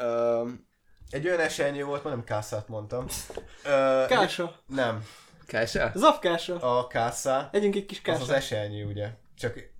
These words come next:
Speaker 1: valamiért mindig japánul jut eszembe.
Speaker 3: Akkor okásza.
Speaker 1: Okásza. Nem anya.
Speaker 2: Oké, azt mondom.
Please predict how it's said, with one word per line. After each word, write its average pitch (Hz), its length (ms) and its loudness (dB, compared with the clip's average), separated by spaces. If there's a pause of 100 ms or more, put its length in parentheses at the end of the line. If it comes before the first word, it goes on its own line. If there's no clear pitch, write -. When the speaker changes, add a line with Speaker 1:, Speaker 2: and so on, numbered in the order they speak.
(140)
Speaker 1:
valamiért 127 360 0
mindig 127 200 -4
japánul 113 380 -2
jut 110 120 -8
eszembe. 98 560 -6
Speaker 3:
Akkor - 180 -10
okásza. - 460 -10 (220)
Speaker 1:
Okásza. 98 680 -6 (120)
Nem 110 160 -4
anya. 95 240 -6 (340)
Speaker 2:
Oké, 156 160 -6
azt 147 400 -2
mondom. 233 240 8